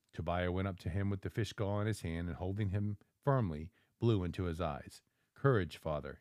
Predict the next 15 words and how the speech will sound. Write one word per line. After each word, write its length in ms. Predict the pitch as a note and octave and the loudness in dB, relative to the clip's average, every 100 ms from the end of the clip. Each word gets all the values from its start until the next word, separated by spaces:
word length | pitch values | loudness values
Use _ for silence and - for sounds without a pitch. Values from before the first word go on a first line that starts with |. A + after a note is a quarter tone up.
| - | -12
he 80 | D#2 | -10
said. 300 | - C2+ - _ _ _ _ _ _ - | -8 -10 -12 _ _ _ _ _ _ -2
Next 260 | A#2 B2 F3 | 0 0 -2
he 80 | |
smeared 320 | D#3 D3+ C#3+ C#3+ | 0 2 2 2
the 60 | |
medicine 420 | C#3 A2 G2 A2+ | 2 2 0 0
on 140 | G#2+ A2 | 0 2
his 160 | A2+ | 2
eyes, 400 | F#2+ D#2+ F2 F2 | 2 0 -2 -2
and 100 | F#2 | -2
it 120 | F2+ - _ _ _ - | -4 -8 _ _ _ -4
made 320 | F#2 E2+ D#2+ | -2 0 -2
them 120 | E2+ | -4
smart. 440 | - - E2+ C#2+ | -4 -4 -4 -6